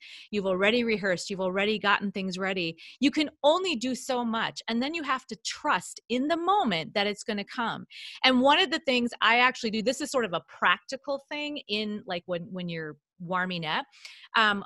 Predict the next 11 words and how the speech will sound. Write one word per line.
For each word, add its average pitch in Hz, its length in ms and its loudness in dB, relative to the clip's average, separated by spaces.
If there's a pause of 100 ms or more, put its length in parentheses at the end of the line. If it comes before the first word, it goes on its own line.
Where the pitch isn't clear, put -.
(140)
I 240 200 8
will 320 120 -4
do 247 220 -6
exercises 185 800 -4
where 185 260 -2
I 196 140 -2
just 220 360 -8
allow 196 360 -2
myself 190 640 -6
to 196 160 -6 (240)
play. 175 420 -4